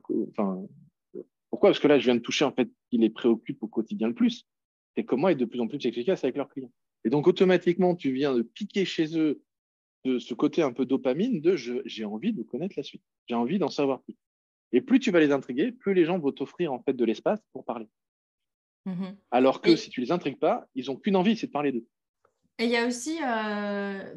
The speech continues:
Speaker 2: ben, tu, aussi avec cette, euh, tu vois, cette, euh, cette entrée en matière où tu dis dealer d'histoire, est-ce qu'il n'y a pas aussi un effet, tu vois, de nouveauté, de surprise qui,
Speaker 1: Bien sûr.
Speaker 2: justement, en plus de la curiosité, qui va, du coup, vraiment faire ce pic dans,
Speaker 1: Complètement. «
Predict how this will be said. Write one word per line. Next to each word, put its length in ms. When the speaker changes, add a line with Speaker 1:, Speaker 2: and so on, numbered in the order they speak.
Speaker 2:
ben, 160
tu, 160
aussi 320
avec 300
cette, 320
euh, 360
tu 100
vois, 100
cette, 320
euh, 300
cette 260
entrée 480
en 100
matière 460
où 60
tu 160
dis 120
dealer 320
d'histoire, 340
est-ce 140
qu'il 80
n'y 60
a 20
pas 120
aussi 260
un 100
effet, 280
tu 100
vois, 100
de 120
nouveauté, 440
de 100
surprise 520
qui, 60
Speaker 1:
Bien 80
sûr. 100
Speaker 2:
justement, 380
en 80
plus 140
de 60
la 100
curiosité, 540
qui 160
va, 220
du 160
coup, 160
vraiment 300
faire 200
ce 120
pic 520
dans, 600
Speaker 1:
Complètement. « 380